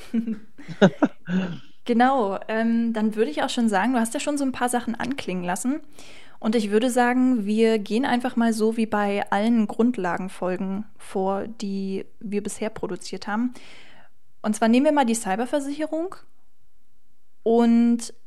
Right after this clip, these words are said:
Speaker 1: ich stell dir jetzt die Frage, was genau ist eine Cyberversicherung? Aber mit dem Zusatz, versuch das bitte mal in einem Satz zu erklären.
Speaker 2: Oha, jetzt stellst du mich vor einer großen Herausforderung.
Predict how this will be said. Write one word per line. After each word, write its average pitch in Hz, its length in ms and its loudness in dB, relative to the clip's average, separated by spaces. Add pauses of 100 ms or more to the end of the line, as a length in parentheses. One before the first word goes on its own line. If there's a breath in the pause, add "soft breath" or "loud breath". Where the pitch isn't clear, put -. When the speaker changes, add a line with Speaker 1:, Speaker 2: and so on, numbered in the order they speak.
Speaker 1:
ich - 160 -2
stell 214 220 2
dir 277 100 2
jetzt 269 260 0
die 226 40 -6
Frage, 254 680 0
was 220 420 -6
genau 202 560 0
ist - 320 -4
eine 214 200 -2
Cyberversicherung? 226 1080 -4 (300)
Aber 202 260 4
mit 247 160 4
dem 226 140 0
Zusatz, - 640 -4 (300)
versuch 214 360 -2
das - 160 -10
bitte 240 240 0
mal 220 280 4
in 208 220 -2
einem 202 300 0
Satz 190 300 -6
zu 196 100 -8
erklären. 208 480 -10 (1200)
Speaker 2:
Oha, 107 360 -6 (100)
jetzt 110 220 -8
stellst - 320 -4
du 113 40 -6
mich 104 160 -8
vor 113 100 -6
einer 107 100 -4
großen 104 280 -4
Herausforderung. 104 640 -4